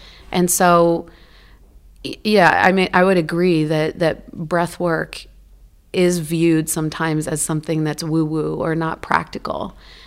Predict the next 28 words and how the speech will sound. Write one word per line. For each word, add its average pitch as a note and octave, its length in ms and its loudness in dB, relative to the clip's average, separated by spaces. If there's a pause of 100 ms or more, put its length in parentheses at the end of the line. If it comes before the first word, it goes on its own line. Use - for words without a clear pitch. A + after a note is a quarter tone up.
(120)
Um, D#3+ 440 -2
but E3 240 -4
the E3+ 80 -2
more E3+ 440 0
doctors D#3+ 920 -2
and E3 260 -6
lawyers D#3+ 580 -2
and D#3+ 120 -6
accountants E3 680 -8
and E3 320 -6 (420)
C - 340 -2
E E3 40 4
Os D#3+ 280 2
and D#3+ 80 0
executives E3 640 -6
that E3+ 100 -10
I D#3+ 80 -6
work E3+ 340 -6
with, - 300 -4 (480)
and, E3 320 -2
and E3+ 140 0
they F3 160 0
start F3 360 -6
to E3+ 120 -10
remember E3 720 -4
who F#3 260 -2
they F3+ 260 -2
are, - 420 -6